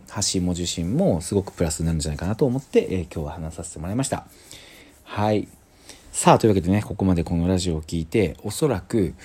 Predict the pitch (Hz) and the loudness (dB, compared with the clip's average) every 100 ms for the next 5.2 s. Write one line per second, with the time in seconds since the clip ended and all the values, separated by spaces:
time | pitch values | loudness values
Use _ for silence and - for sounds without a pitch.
0 | - - - - - _ - 165 156 151 | -14 -12 -14 -18 -20 _ 6 6 6 2
1 | - 90 82 76 - - _ _ - 107 | 0 0 2 0 -2 -14 _ _ 2 4
2 | 87 80 80 73 78 67 - - - - | 4 2 2 0 -2 -6 -10 -18 -6 -2
3 | 104 78 78 76 87 76 78 73 - - | 0 -2 -4 -2 -2 -4 -6 -8 -6 -8
4 | - - _ _ - 120 110 82 71 - | -12 -18 _ _ 2 4 6 4 -2 -8
5 | - | -10